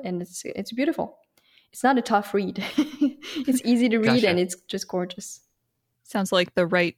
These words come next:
Speaker 3: kind of meditative content that maybe you needed if this week was overwhelming.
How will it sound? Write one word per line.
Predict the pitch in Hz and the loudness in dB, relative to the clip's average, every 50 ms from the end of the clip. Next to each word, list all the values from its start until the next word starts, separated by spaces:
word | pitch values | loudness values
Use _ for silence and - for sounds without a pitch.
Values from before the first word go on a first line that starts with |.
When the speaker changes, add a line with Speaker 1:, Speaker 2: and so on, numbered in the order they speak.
| _ - | _ -8
Speaker 3:
kind | - - 175 170 160 151 | -2 0 0 2 2 2
of | 156 147 143 147 - _ _ _ _ _ - | 2 0 0 -2 -8 _ _ _ _ _ -4
meditative | 165 165 160 151 160 156 - - 151 143 147 143 - - | 0 2 2 2 2 0 0 0 0 0 0 -2 -2 -2
content | - - 139 135 139 - - 147 135 127 - - | 0 0 2 2 2 0 0 0 0 0 -2 -2
that | - 139 135 139 131 | -2 0 0 0 0
maybe | - - 220 - - | 0 0 -2 -2 -2
you | 135 147 - - | -2 -2 0 0
needed | 131 127 - - 151 143 - | -2 -2 0 0 0 0 0
if | - - - - - _ - | 0 -4 -4 -8 -10 _ -2
this | - 143 - - | -2 -2 -2 0
week | - - - - | -4 -4 -4 -4
was | - - - | -4 -2 0
overwhelming. | - - - - - - - - - - - 175 | -2 -2 -2 -2 -2 -2 -2 -2 -2 -2 -2 -2